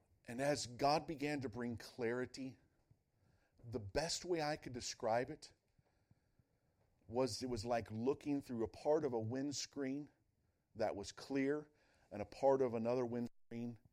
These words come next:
that was becoming foggy, that was becoming less and less visible to be seen through. It's, I don't know how else to fully describe it.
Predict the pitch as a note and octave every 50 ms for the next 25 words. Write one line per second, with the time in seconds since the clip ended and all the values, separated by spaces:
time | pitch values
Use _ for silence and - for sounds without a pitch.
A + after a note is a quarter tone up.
0 | _ - A2 G#2+ F#2+ G#2 G2+ F#2 A2+ G#2+ - A2 G2+ G2 G2+ - - G2 F2+ E2+
1 | D#2+ E2+ E2+ E2 _ _ _ _ _ _ _ _ _ _ _ _ _ _ _ -
2 | G#2+ G#2 A2 G2+ - A#2 A2 - - D3 C#3 C3+ C3+ B2+ B2 A#2+ A#2 A2 G#2+ A2
3 | B2 B2+ C3+ - - - C#3+ C3 B2+ B2 A#2+ A#2+ A2+ A2+ A2+ - - - - -
4 | - _ _ _ _ _ - - _ _ _ _ - - - _ - C3 B2 A2
5 | A#2+ B2 G#2 G2+ G#2+ A2 F#2+ F#2 F#2+ - - - G2+ G#2 F#2 - - _ _ _
6 | _ _ _ _ _ _ _ _ _ _ _ _ _ _ _ _ _ _ _ _
7 | _ - - - - - - - _ _ _ _ _ _ _ _ _ _ _ -
8 | - - - - - C#3+ C#3+ D3+ B2+ A#2 A#2 B2 A#2+ A#2+ A#2 A#2 A2 - - -
9 | G2 - _ - C3 A#2 A2 G#2 G#2+ G2 F#2+ - - - - - G2 - - -
10 | - - - - -